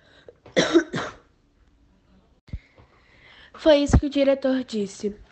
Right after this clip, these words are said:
Thomas insistiu. "Porém, eu ainda quero que vocês continuem indo à escola", completou o pai, finalizando a conversa. Ele e seus irmãos desceram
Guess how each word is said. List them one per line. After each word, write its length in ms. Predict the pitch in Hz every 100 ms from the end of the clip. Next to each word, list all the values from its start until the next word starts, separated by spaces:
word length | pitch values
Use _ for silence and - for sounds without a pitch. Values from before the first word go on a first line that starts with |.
| -
Thomas 340 | 208 202 202
insistiu. 720 | 208 220 202 - - 208 196 190 _ _ _ _ _ _ _ _ _ _ _ _ _ _ _ - - - _
"Porém, 420 | 277 277 277 302
eu 160 | - 254
ainda 300 | 247 262 269
quero 240 | 262 233 233
que 60 |
vocês 320 | 247 240 233
continuem 800 | 233 226 240 233 233 226 240 240
indo 160 | 233 233
à 80 | 240
escola", 720 | 247 - - - - 214 220 _ _ _ _ _ _ _ _ _ _ _ _ _ _ _ _ _ _
completou 560 | - 214 214 214 202 220
o 20 |
pai, 240 | 220 180 - _
finalizando 680 | - 208 196 202 208 196
a 40 | 196
conversa. 520 | 233 220 - - - _
Ele 160 | 294 339
e 40 |
seus 240 | 381 359 311
irmãos 560 | 302 277 247 240 247
desceram 880 | 262 269 262 - 208 202 208 220 269